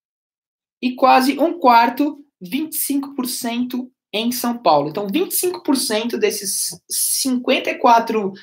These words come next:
vírgula dois milhões de cães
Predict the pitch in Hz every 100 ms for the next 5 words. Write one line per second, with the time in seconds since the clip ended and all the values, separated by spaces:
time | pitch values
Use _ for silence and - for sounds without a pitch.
0 | - _ _ 214 254 262 226 226 - 226
1 | 254 240 269 320 277 202 196 240 - 240
2 | 233 269 - -